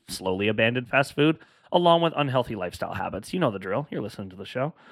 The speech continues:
Uh, if you do wanna keep up to date with us and any of those projects, you'll also find a link to follow Rainproof Media on Twitter.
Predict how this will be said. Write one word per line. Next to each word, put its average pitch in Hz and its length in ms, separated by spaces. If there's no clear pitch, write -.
Uh, 127 280
if 139 200
you 147 100
do 131 160
wanna 131 180
keep 143 200
up 165 140
to 131 80
date 120 300
with 120 220
us 180 320
and 135 80
any 127 200
of 117 80
those 107 160
projects, 143 640
you'll 110 120
also 110 200
find 117 240
a 113 40
link 113 240
to 123 100
follow 113 280
Rainproof 113 340
Media 120 240
on 170 180
Twitter. - 420